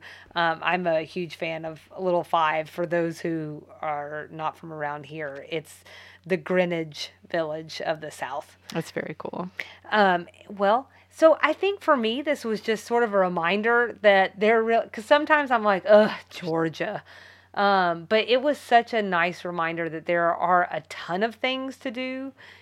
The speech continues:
Speaker 1: in the city. Where we live in the suburbs is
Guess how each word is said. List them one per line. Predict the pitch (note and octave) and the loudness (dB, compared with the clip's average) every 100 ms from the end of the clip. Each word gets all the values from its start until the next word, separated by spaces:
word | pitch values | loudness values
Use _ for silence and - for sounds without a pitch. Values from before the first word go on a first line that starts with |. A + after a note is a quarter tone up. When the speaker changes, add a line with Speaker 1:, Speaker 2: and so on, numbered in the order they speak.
| _ | _
Speaker 1:
in | E3+ F3 | -8 -6
the | E3 | -6
city. | - C4 B3+ B3 B3 A#3+ - - _ _ | -4 -2 0 -2 -6 -8 -14 -20 _ _
Where | F3 E3 | 0 2
we | F#3 A3+ | 0 0
live | A3+ A3+ G3+ | 2 2 2
in | F#3+ | -4
the | E3 | -4
suburbs | - F#3 F3 G3 G3+ F3 | 2 2 4 2 2 -2
is | F3 E3 D#3 | -6 -6 -8